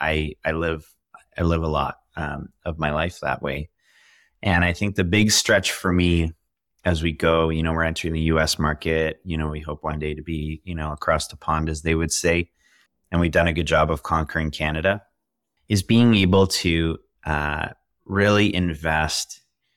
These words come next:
and institute a way of thinking within senior leaders that does that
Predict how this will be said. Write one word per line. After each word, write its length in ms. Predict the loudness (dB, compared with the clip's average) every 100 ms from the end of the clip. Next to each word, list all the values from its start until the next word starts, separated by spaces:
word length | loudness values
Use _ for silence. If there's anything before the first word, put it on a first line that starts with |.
| _ _ _
and 160 | -4 -2
institute 640 | 2 2 2 -2 -4 -2 0
a 80 | 0
way 180 | 0 0
of 100 | -2
thinking 600 | -6 -8 -6 -4 0 0
within 640 | 0 -2 -2 -2 -4 -8 -16 _ _ _ _ _ _
senior 480 | -4 2 4 4 4
leaders 680 | 4 2 2 2 0 -4 -10 _ _ _
that 180 | -10 0
does 400 | 2 2 0 -6 _
that 600 | -6 -2 -2 -4 -6 -12